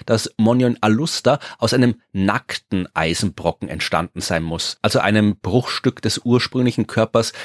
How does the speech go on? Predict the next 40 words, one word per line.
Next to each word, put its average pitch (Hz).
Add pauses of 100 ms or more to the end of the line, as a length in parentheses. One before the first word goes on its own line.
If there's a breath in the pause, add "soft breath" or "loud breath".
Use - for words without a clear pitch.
das -
nicht 107
noch 90
mit 85
einer 85
Gesteinsschicht -
umgeben 85
war. 65 (320 loud breath)
Denn 107
nur 110
deswegen 110
konnte 107
er 92
auch 90
schnell 101
genug 101
abkühlen, 123
um 95
die 120
Strukturen -
zu -
zeigen, 104 (240)
die 98
er 95
eben 95
hat. - (380 loud breath)
Das 147
muss 127
vor -
ungefähr 131
vierhundert 139
Millionen 110
Jahren 123
passiert -
sein, 147 (180 loud breath)
und 113
genau 107
bei 87
diesem 147
Ereignis 123